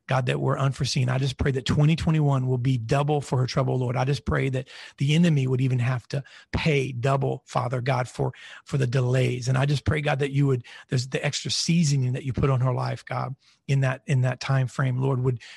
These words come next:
be evident to every person that she's gonna touch in the year twenty twenty-one. This is her year. And God, it's, it's, uh, she even began to speak, I believe, God,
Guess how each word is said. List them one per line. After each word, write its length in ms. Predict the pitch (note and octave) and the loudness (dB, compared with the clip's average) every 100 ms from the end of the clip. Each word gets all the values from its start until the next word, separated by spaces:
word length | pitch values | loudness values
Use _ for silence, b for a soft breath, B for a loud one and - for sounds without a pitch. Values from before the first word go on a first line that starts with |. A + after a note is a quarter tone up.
| B | B
be 180 | C#3+ - - | -6 -4 0
evident 460 | D#3 D#3 C#3 - | 2 2 0 -2
to 220 | - D3 D3 | -4 -2 0
every 240 | C#3+ D#3+ | 0 0
person 440 | - D#3 D3 C#3+ | 2 2 2 -2
that 100 | C3 | -2
she's 220 | - C3+ B2+ | -2 -4 -2
gonna 160 | C3 | -2
touch 320 | - C#3+ - | -2 -4 -2
in 60 | C3 | -2
the 80 | B2+ | 0
year 160 | C3 | -2
twenty 260 | C3 C#3+ C3 | -2 -2 -2
twenty-one. 480 | - C3+ C3 B2+ B2 | 0 0 0 -2 -2
This 180 | C3+ C3+ | -2 0
is 80 | |
her 140 | C3+ C3 | 0 0
year. 420 | B2 C#3 E3 G3+ - B B B B - | 2 2 2 0 -8 B B B B -2
And 140 | C3 | 0
God, 220 | B2 B2 | 2 0
it's, 200 | C3+ - - | -2 -4 -4
it's, 200 | C3 - | -4 -2
uh, 60 | |
she 220 | B2+ - D#3 | -2 0 0
even 360 | D3+ D3+ C#3+ D3 - | 0 2 0 -2 -6
began 340 | C#3 C#3 D3 C#3+ | -2 0 0 0
to 60 | B2+ | -4
speak, 360 | - D#3 D3 | -4 -4 -2
I 60 | C#3 | -2
believe, 300 | C3 D3 C#3+ | 0 0 0
God, 200 | D3 | 0